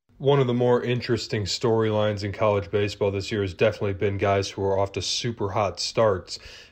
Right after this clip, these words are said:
And one of those definitely belongs to North Carolina outfielder Justice Thompson, who through the Tar Heels' first seven games is hitting five twenty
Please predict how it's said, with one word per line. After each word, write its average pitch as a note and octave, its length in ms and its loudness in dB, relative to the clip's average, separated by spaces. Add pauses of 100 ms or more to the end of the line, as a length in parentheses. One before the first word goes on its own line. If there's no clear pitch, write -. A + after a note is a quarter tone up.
And A2 380 0
one C3 140 4
of C3+ 60 2
those A#2 180 2
definitely A#2+ 360 0
belongs G#2 480 -2
to G2+ 180 -6
North G2+ 320 -2
Carolina G2 420 0
outfielder G2 680 -4
Justice F#2+ 460 -4
Thompson, G2 580 -6 (360)
who A#2 240 0
through B2+ 380 2
the A2 140 0
Tar A2+ 300 2
Heels' G#2+ 280 0
first G#2+ 300 -2
seven G2+ 300 0
games C#3+ 380 2 (320)
is A#2+ 140 -4
hitting A2+ 200 2
five G2+ 340 0
twenty E3+ 500 2